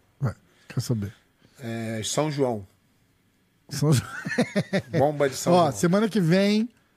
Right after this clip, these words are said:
Speaker 1: se prepara então, presencial. Vai ser terça-feira. Terça, Pé? Terça, né?
Speaker 2: Terça, terça, terça.
Speaker 1: É.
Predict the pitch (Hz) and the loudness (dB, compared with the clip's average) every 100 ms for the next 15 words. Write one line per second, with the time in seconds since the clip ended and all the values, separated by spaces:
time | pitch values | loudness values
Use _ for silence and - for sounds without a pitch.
0 | _ - - 180 220 - 190 180 139 170 | _ -8 -2 2 2 4 2 2 2 2
1 | 180 156 170 165 185 - 160 151 156 165 | 0 2 2 2 0 2 2 4 2 0
2 | 175 _ - 147 143 160 - 185 214 233 | -2 _ -2 0 0 -2 2 2 2 0
3 | - 165 160 196 233 - _ _ _ - | 0 2 4 4 0 -4 _ _ _ 0
4 | 202 - - 117 180 _ - 277 190 135 | 0 0 -8 -8 -10 _ -6 -2 0 2
5 | 143 147 - 87 - _ _ 117 113 - | 2 2 -2 -10 -18 _ _ -10 -8 -10
6 | - 104 95 - 110 90 | -14 -16 -10 -2 -2 -2